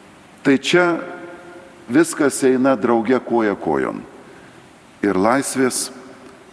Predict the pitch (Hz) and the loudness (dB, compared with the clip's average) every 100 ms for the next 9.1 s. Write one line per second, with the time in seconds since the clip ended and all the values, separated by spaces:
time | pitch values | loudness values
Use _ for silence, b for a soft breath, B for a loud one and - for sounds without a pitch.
0 | - 95 95 92 87 98 95 - - - | -4 0 2 2 2 2 0 -2 -8 -12
1 | - - - - - - - - - - | -20 -20 -20 -20 -20 -20 -20 -20 -20 -20
2 | - - - - - - 90 87 80 - | -20 -20 -20 -20 -10 0 0 0 -4 -4
3 | 62 58 - - - - B B B B | -6 -8 -12 -18 -20 -20 B B B B
4 | B B B B B - - 117 120 131 | B B B B B -20 -4 2 4 4
5 | 135 175 170 156 151 151 135 143 147 180 | 4 4 6 4 4 0 4 4 6 4
6 | 175 123 - - - - - - - 131 | 2 2 -2 -12 -18 -18 -20 -16 -2 0
7 | 151 143 131 131 110 127 - 131 117 120 | 2 0 2 0 0 -2 0 2 2 4
8 | 147 139 117 90 123 135 139 139 135 123 | 4 4 2 0 0 2 4 4 4 2
9 | - | -4